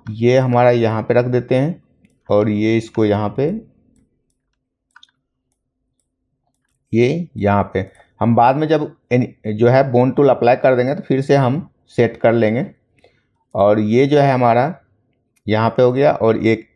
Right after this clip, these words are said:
एक एक्स्ट्रा पॉइंट मैं यहाँ पे दो लगाया हूँ, ये सिर्फ बोन टूल को जो है अप्लाई करने में हेल्प करता है। और इसका पॉइंटर यहाँ पे है, इसका यहाँ पे है, तो इसको भी मैं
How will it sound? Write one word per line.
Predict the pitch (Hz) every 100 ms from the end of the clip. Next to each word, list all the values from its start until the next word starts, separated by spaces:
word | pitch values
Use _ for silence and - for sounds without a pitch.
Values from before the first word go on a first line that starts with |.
| -
एक | 143 147 -
एक्स्ट्रा | 131 - 156 147
पॉइंट | 147 147 143
मैं | 139
यहाँ | 135 131 131
पे | 131
दो | 113 127
लगाया | 123 120 120
हूँ, | 120 147 - _ -
ये | 120
सिर्फ | 123 143 117
बोन | 120 131 127
टूल | 139 131
को | 131
जो | 123
है | 120 135 -
अप्लाई | 101 107 113
करने | 120 120 123
में | 123 120
हेल्प | 113 113
करता | - 113 110 117
है। | 147 - _ _ _ _ _ _ _ _ _ _
और | 107 113 127
इसका | 127 143
पॉइंटर | 131 135 131 135 139
यहाँ | 123 123
पे | 107 131
है, | 135 143 - _ _ _ _ _ _ _ -
इसका | 110 - 123 156 - _ _ _ _ _ _ _ -
यहाँ | 101 107
पे | -
है, | 120 143
तो | 180 _ -
इसको | 120 - 147
भी | 147
मैं | 131 123 170